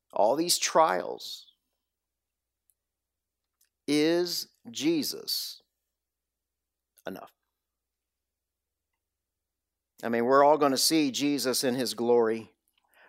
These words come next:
We're all gonna see Jesus with this light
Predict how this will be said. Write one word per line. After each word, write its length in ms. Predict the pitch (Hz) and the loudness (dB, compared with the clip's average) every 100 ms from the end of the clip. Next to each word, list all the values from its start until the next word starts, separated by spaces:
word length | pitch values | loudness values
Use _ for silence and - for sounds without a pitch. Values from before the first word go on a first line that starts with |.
| - | 0
We're 140 | 147 | 6
all 140 | 170 180 | 8 6
gonna 160 | 175 | 4
see 280 | 151 185 175 | 4 4 4
Jesus 640 | 127 156 175 151 143 - | 4 4 4 4 0 0
with 180 | 147 - | -2 -2
this 300 | 135 123 - - - - | -4 -4 -6 -12 -20 -4
light 840 | 110 120 131 151 120 - - - | 2 4 6 4 2 -4 -8 -8